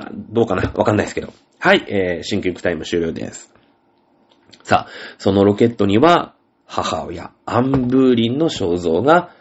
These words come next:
収められていたそうでございます。やっぱりね、その、お袋の身分が低いっていうので、まあ、ずっと後ろ指をさされていた人間なんだよね、エリザベスって。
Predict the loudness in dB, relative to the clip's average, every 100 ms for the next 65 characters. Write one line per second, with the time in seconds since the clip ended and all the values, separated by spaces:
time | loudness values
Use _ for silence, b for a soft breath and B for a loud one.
0 | B B -10 -8 -10 -12 -14 -16 -20 -16
1 | -14 -14 _ -10 -10 -10 -14 -18 -20 -20
2 | -20 -20 B B B B 0 0 2 4
3 | 4 4 2 0 -2 -8 _ _ -6 -2
4 | -2 -2 -2 -4 -6 -6 -4 0 6 8
5 | 8 8 6 4 2 2 4 4 2 -2
6 | _ _ _ _ _ _ -6 0 4 4
7 | 2 -4 0 0 0 -6 _ _ _ _
8 | _ -2 0 2 0 -2 0 2 4 2
9 | B B B B -4 -4 0 -2 0 2
10 | 4 6 6 6 6 2 -2 -2 -2 -2
11 | _ -8 -8 -2 -2 0 0 2 2 2
12 | 2 2 4 2 2 0 0 -6 _ _
13 | _ -8 -6 -8 -10 -16 -14 -14